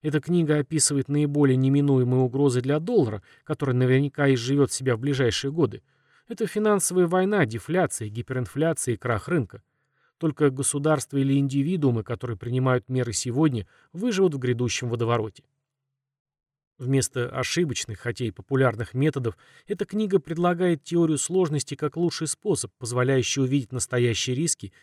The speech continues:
и их возможные последствия. Фондовые рынки — это сложные системы и нонпараль. Теория сложности относительно нова в истории науки, но за шестьдесят лет существования она широко использовалась применительно к погоде, землетрясениям, системам социальных взаимоотношений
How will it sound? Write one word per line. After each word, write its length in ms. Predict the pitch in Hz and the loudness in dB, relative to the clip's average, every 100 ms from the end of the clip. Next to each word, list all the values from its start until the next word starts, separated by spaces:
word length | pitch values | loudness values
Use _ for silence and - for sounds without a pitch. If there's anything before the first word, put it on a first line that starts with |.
| _ | _
и 80 | 220 | -14
их 120 | 226 | -6
возможные 480 | 156 127 127 120 110 | 0 0 2 -2 -4
последствия. 680 | - 135 - 104 - - - _ _ _ _ _ | -6 -6 -6 -10 -12 -18 -20 _ _ _ _ _
Фондовые 500 | - 143 127 127 139 | 0 0 2 2 4
рынки — 360 | 180 165 117 - | 2 0 -8 -10
это 160 | 143 | -10
сложные 420 | 156 202 185 170 | -4 0 0 0
системы 520 | 151 165 - 170 160 147 | -2 -4 -4 -2 0 2
и 20 | |
нонпараль. 560 | 143 131 147 131 113 - _ _ _ _ _ _ _ - | 0 -2 -2 -2 -2 -10 _ _ _ _ _ _ _ -4
Теория 380 | 147 147 139 | 4 6 6
сложности 520 | 131 156 165 143 123 131 | 4 0 0 -2 -4 -4
относительно 560 | 131 143 - 147 143 | -2 -2 -2 -2 -2
нова 360 | 143 151 143 113 | 0 2 2 0
в 80 | 113 | -2
истории 340 | - 120 117 | -4 -4 -2
науки, 440 | 123 143 170 - | 0 0 0 -2
но 160 | 120 143 | -6 -6
за 100 | 160 | -4
шестьдесят 480 | 147 160 160 170 165 | -6 -6 -4 -4 -4
лет 120 | 151 | -6
существования 760 | - 139 123 - 147 160 151 | -6 -8 -8 -4 0 0 0
она 100 | 131 | 0
широко 420 | 123 131 131 - 139 | -2 -2 -4 0 0
использовалась 540 | - - 139 127 - | 0 -2 -2 -2 -6
применительно 520 | 120 127 139 - 135 | -6 -2 -2 -2 -8
к 80 | - | -6
погоде, 520 | 135 120 156 156 104 _ _ | -4 -2 0 0 -2 _ _
землетрясениям, 840 | 123 123 120 127 117 165 165 123 98 | -6 -4 -4 -4 -2 2 2 0 -4
системам 420 | 127 - 143 131 | -8 -4 -4 -2
социальных 520 | - - 135 127 123 | -4 -2 0 0 0
взаимоотношений 840 | 113 127 123 135 123 - 175 120 | -2 -2 -2 -4 -4 0 0 0